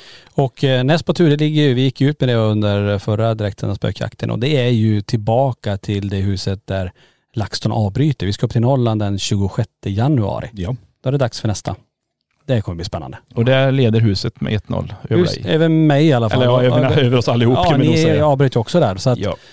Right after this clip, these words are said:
Speaker 1: ehm, och där är ju så, där var vi, gjorde en vanlig utredning som finns att titta på också.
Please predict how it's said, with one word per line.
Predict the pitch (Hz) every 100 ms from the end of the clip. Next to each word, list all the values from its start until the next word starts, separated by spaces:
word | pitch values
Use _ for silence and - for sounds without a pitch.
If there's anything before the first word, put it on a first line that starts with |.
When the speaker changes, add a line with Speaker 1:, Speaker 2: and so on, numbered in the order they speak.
| - -
Speaker 1:
ehm, | 143 123 117 113 110 107 107 110
och | - 120
där | 139 147
är | 143 135 127
ju | 120
så, | 117
där | 123 139
var | 143
vi, | 131
gjorde | 120 113
en | 107 107
vanlig | 113 104 123 147
utredning | 120 110 90 98 95
som | 101 101 101
finns | 110 104
att |
titta | 101 -
på | 101
också. | 95 - 107